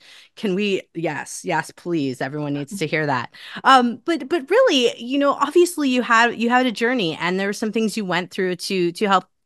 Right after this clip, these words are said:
create the insights into that book. And now your second book, Life After Menopause, I really would love to kind of hear the story of, like, okay, how, how did menopause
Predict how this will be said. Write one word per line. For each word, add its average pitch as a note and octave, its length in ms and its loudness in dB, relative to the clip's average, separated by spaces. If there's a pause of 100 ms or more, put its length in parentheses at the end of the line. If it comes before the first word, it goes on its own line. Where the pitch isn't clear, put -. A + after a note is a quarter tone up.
(260)
create F3 260 -4
the - 60 -6
insights E3 360 -8
into E3 200 -12
that F3+ 180 2
book. F3 220 -4
And E3+ 160 -2
now G3 320 2 (240)
your A3+ 260 2
second C4 460 0
book, F3 180 -6
Life D3+ 240 -6
After D3 240 -6
Menopause, D3 500 -2 (240)
I G#3 60 -4
really C4 640 0
would G#3 180 -4
love F#3+ 360 0
to A#3 120 -2
kind G3+ 220 -4
of F3 60 -6
hear F#3+ 180 -2
the F#3+ 120 -6
story G3 400 -2
of, F3+ 200 -4
like, E3 260 -16
okay, F#3+ 440 -6 (640)
how, B3 640 2
how G3+ 280 0
did B3 180 0
menopause D#3+ 840 -4